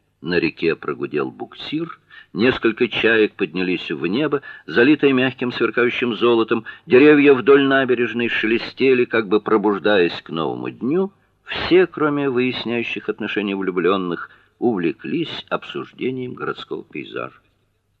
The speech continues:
«Нам будет что вспомнить об этом пикнике»,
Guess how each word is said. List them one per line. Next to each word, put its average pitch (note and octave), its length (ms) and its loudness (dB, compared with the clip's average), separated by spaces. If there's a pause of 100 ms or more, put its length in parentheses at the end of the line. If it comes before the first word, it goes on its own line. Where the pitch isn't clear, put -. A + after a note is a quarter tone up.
(420)
«Нам C#2+ 300 -6
будет D#2+ 440 -6
что - 260 -10
вспомнить E2 640 -12
об C#2+ 100 -10
этом C#2+ 240 -12
пикнике», - 720 -14